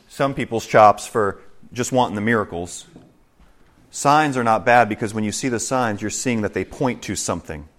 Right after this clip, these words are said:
They point to him being the Son of God so you can worship him. Signs are okay. He's saying, "You're not after the signs either. You're after bread. You're after material goods, and you think I'm a piñata you can just come to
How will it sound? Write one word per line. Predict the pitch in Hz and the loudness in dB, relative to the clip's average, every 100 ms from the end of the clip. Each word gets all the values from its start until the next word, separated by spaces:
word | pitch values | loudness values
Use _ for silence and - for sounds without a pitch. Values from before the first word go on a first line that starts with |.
| _ _ _ _ | _ _ _ _
They | 98 | -10
point | - 151 123 | -6 -2 -2
to | 110 | -2
him | 110 | -4
being | 104 101 | -4 -4
the | 87 | -6
Son | - 101 | -6 -6
of | 92 | -2
God | 101 98 90 | 2 2 0
so | 104 | -6
you | 87 | -10
can | 95 92 | -8 -2
worship | 101 - - | -2 -4 -12
him. | 82 | -12
Signs | - 104 101 95 | -6 -4 -4 -6
are | 92 | -6
okay. | 85 101 87 - - | -4 -4 -4 -8 -8
He's | 135 120 | -6 -2
saying, | 123 110 | -2 -2
"You're | 139 | 0
not | 123 | 4
after | 110 101 95 | 4 2 -2
the | |
signs | 87 127 107 98 90 | -6 -2 -2 -2 -4
either. | 113 92 78 - - - _ _ _ | -4 -4 -8 -12 -20 -20 _ _ _
You're | 113 131 | 0 2
after | 127 98 | 2 -2
bread. | 76 98 98 80 - _ _ _ _ - _ - _ _ - | -4 -2 0 -2 -8 _ _ _ _ -20 _ -20 _ _ -4
You're | 160 | -2
after | 170 | 0
material | 127 110 - 123 120 110 | -2 -4 -4 -2 -2 -2
goods, | 104 92 90 | 0 0 0
and | 98 | -4
you | 117 120 | -4 -2
think | 123 98 - | -2 -2 0
I'm | 135 135 101 90 95 - _ _ _ _ _ _ _ _ | 4 4 4 0 -8 -14 _ _ _ _ _ _ _ _
a | - | -12
piñata | - 135 107 107 107 78 - _ _ _ _ _ _ _ _ _ _ _ _ _ _ _ | -4 -2 4 4 4 0 -10 _ _ _ _ _ _ _ _ _ _ _ _ _ _ _
you | 117 | -8
can | 120 | -4
just | 104 - | -4 -4
come | 139 135 | -2 -2
to | 135 98 85 90 | -2 -4 -4 -6